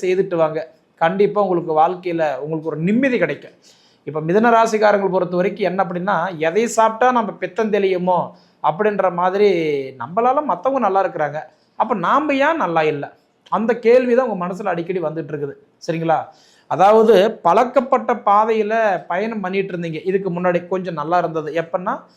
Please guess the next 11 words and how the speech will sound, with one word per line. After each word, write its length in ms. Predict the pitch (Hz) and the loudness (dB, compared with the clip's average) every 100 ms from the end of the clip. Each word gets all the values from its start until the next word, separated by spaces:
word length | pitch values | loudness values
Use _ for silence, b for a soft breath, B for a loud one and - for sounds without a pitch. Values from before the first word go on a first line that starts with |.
| b - | b -8
இந்த 560 | 190 180 165 151 143 131 | -2 2 4 2 -2 0
ஜூலை 320 | 202 214 196 | 2 2 2
மாசம் 300 | 180 175 180 | -2 -6 -8
பதிமூணாம் 480 | 165 185 196 185 180 | -4 -2 -2 -4 -4
தேதியிலிருந்து 600 | 170 160 151 151 180 247 | -4 -4 -6 -8 -4 -4
இந்த 120 | 214 | -4
நவம்பர் 520 | 165 147 175 208 202 | -4 -2 -2 0 -2
மாசம் 300 | 170 156 - | -2 -8 -8
இருபத்தெட்டாம் 600 | 196 165 180 180 - 170 | -4 -2 -4 -4 -4 -4
தேதி 160 | 156 147 | -4 -4
வரைக்கும். 340 | 143 147 147 | -4 -6 -8